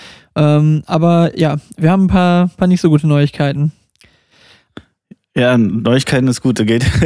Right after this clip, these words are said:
Speaker 2: <laughs> Ähm, also ich hab dir irgendwann eine Nachricht geschickt, ich hab gesagt, darüber möchte ich mit dir sprechen, ähm, weil hier natürlich in Potsdam gerade der Baum ein bisschen brennt. Ähm, ich glaub, es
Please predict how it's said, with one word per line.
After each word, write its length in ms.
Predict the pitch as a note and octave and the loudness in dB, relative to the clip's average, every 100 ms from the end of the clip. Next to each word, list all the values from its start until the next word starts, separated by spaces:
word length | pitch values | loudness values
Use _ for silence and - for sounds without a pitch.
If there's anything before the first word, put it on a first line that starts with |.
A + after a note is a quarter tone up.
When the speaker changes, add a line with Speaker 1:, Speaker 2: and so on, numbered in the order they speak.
| D3+ | 0
Speaker 2:
<laughs> 340 | - - - - | -4 -18 -20 -4
Ähm, 480 | A#2+ A#2+ A#2 A2+ A2 - _ _ _ _ | 0 2 2 0 -2 -14 _ _ _ _
also 200 | C#3+ C#3+ | -2 0
ich 140 | E3 | 0
hab 80 | G3+ | 0
dir 100 | E3+ | 0
irgendwann 240 | D3+ E3+ D3+ | 0 0 0
eine 60 | |
Nachricht 320 | C3 B2+ D#3+ - | 0 0 -2 -4
geschickt, 200 | B2+ B2+ | -4 0
ich 40 | |
hab 60 | A#2 | 2
gesagt, 220 | A#2 A2+ | 2 2
darüber 220 | A#2 A#2+ | 2 2
möchte 260 | A#2 A#2 - | 2 0 0
ich 20 | |
mit 120 | A2 | -2
dir 80 | G#2 | -2
sprechen, 580 | - - B2 A#2+ B2 - | -4 -4 -2 0 2 2
ähm, 440 | A2 A2 A2 G#2+ G2+ | 0 2 2 0 0
weil 200 | A2 A2 | -2 0
hier 120 | A2+ | 0
natürlich 360 | A2 G#2 - G#2+ | 0 0 -2 -2
in 100 | G2+ | 0
Potsdam 380 | - - A#2+ G#2 | -2 -2 -2 0
gerade 160 | G#2 | 0
der 140 | A2+ G2+ | -2 -2
Baum 260 | G2+ C#3 | 0 0
ein 40 | A#2 | 0
bisschen 300 | G#2 G#2+ G2+ | 0 0 0
brennt. 360 | G2 G#2 C3+ | 0 0 0
Ähm, 120 | - G#2+ | -2 -4
ich 80 | |
glaub, 180 | - G#2+ | -2 -4
es 120 | - | -4